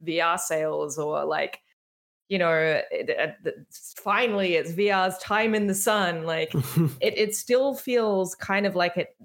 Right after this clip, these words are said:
Speaker 1: it never hit that peak that we were talking about when P S V R and Oculus and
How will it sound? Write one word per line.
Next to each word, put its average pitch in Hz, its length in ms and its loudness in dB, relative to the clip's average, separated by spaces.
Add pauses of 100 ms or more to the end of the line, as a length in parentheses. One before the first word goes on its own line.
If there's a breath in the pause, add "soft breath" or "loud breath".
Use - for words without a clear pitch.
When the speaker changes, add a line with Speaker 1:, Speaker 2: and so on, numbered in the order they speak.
(140)
Speaker 1:
it 170 200 -4
never 170 400 2
hit 156 440 -2 (280)
that 160 260 0 (280)
peak - 560 -2
that 151 160 -2 (160)
we 175 180 -2
were 160 100 -2
talking 214 440 -2
about 156 260 0
when 147 160 -2
P 160 160 -4
S 143 140 -6
V 160 120 -2
R 147 140 0
and 139 100 -4
Oculus 147 440 -4
and - 80 -18